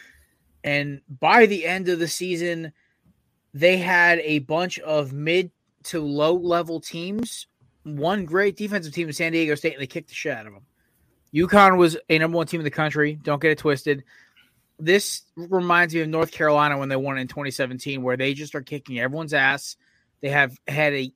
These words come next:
semi-comfortable road to the final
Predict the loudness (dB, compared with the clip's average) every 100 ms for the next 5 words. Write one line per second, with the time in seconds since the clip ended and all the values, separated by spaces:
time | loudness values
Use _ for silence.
0 | _ -16 -12 -6 -4 -2 0 0 0 -4
1 | _ _ _ _ _ _ -4 -2 0 2
2 | 4 4 2 0 6 8 8 4 -4 _
3 | -2 0 0 0 0 0 -2